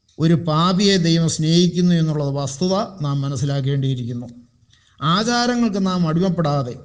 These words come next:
ഗലാത്യ ലേഖനകാരൻ അതാണല്ലോ ഉൽ-, ഉത്ബോധിപ്പിക്കുന്നത്. ആചാരങ്ങൾക്ക് നാം അടിമപ്പെട്ടു പോകാതെ ജീവൻ്റെ വചനം പ്രമാണിച്ചുകൊണ്ട്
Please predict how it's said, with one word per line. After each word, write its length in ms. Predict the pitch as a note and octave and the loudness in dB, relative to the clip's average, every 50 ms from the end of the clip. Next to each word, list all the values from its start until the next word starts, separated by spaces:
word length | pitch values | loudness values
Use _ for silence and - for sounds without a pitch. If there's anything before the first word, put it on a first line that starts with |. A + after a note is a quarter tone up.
| - - - _ _ _ _ - - - - _ _ _ _ - - - - | -20 -20 -20 _ _ _ _ -20 -20 -20 -20 _ _ _ _ -20 -20 -12 -6
ഗലാത്യ 280 | C3 C3+ D3+ C3+ D#3 E3 | -4 -2 -2 0 2 2
ലേഖനകാരൻ 680 | E3 E3 E3 E3+ E3+ E3 E3 D#3+ E3 E3 D#3+ E3 E3 | 2 4 4 2 2 2 2 2 2 2 2 2 2
അതാണല്ലോ 360 | E3 E3 E3 E3+ E3+ E3+ E3+ | 2 4 2 2 2 4 4
ഉൽ-, 200 | E3 E3 D#3+ D#3+ - - | 4 2 2 0 -2 0
ഉത്ബോധിപ്പിക്കുന്നത്. 840 | F3 E3+ F3 D#3+ F3+ F3+ F3 D#3 D#3+ D3+ C3 D3 C#3+ C3 B2+ A#2+ A2+ - - - - - - - - - | 2 2 4 4 4 4 2 2 0 -2 -2 -4 -4 -6 -6 -8 -12 -14 -16 -20 -18 -18 -18 -16 -8 -4
ആചാരങ്ങൾക്ക് 840 | D3 E3+ G3 A3 G#3+ A#3+ B3 A#3+ A#3+ B3 A#3+ A#3 A3+ G3 G#3 G3+ G3 | -2 0 0 2 2 2 2 2 0 2 2 2 2 2 2 0 2
നാം 180 | F#3+ F#3+ F#3 | 2 2 4
അടിമപ്പെട്ടു 460 | F3+ F3 F3+ F#3+ F#3+ E3 F3+ E3 D#3+ D#3 | 4 4 4 4 4 2 2 2 0 2
പോകാതെ 520 | D3+ D3+ D3 D3 C#3+ C#3+ B2+ B2 A#2 A2 - - - - | 2 0 2 2 0 0 -2 -4 -6 -10 -10 -14 -12 -4
ജീവൻ്റെ 420 | C#3 D3+ E3 F3 F#3 F#3 F#3+ F3+ F3+ | 0 4 4 6 6 4 4 2 2
വചനം 340 | E3+ E3+ E3+ F3+ F3+ F3 D#3+ | 2 2 4 4 4 4 4
പ്രമാണിച്ചുകൊണ്ട് 880 | D#3+ E3 E3+ F3 F3+ F#3+ F3+ E3 F#3+ F#3 F#3 G3 G3 G#3+ G#3 F3 G2 | 4 4 4 4 4 2 2 2 2 2 2 2 2 2 0 0 -2